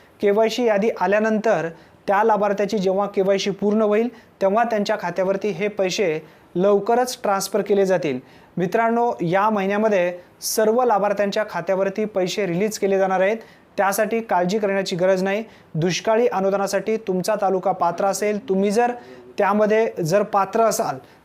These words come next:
तर तुमच्या खात्यावरती हे पैसे शंभर टक्के येणार आहेत. मित्रांनो, अतिशय महत्त्वपूर्ण ही माहिती आहे. जास्तीत जास्त तुमच्या मित्रापर्यंत नक्की शेअर करा. धन्यवाद. पुन्हा भेटूया नवीन व्हिडिओमध्ये नवीन माहितीसह.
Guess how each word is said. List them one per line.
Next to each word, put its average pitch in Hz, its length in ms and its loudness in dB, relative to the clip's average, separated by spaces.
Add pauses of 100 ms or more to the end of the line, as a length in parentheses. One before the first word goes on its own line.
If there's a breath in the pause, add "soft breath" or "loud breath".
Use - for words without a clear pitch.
तर 233 80 4
तुमच्या 220 460 0
खात्यावरती 196 440 0
हे 196 160 -2
पैसे 196 360 -4
शंभर 190 360 -2
टक्के 196 240 -2
येणार 180 220 0
आहेत. 202 160 0 (380 loud breath)
मित्रांनो, 233 380 0
अतिशय 208 480 -2
महत्त्वपूर्ण 202 500 -2
ही 202 120 -2
माहिती 165 340 -2
आहे. 196 320 -2 (360 loud breath)
जास्तीत 185 300 -2
जास्त 226 240 0
तुमच्या 202 220 0
मित्रापर्यंत 196 540 -2
नक्की 160 280 -6
शेअर 214 240 -2
करा. 214 260 0 (360 loud breath)
धन्यवाद. 220 440 2
पुन्हा 208 260 -2
भेटूया 208 340 0
नवीन 175 220 -2
व्हिडिओमध्ये 196 400 0
नवीन 180 300 -2
माहितीसह. 214 440 0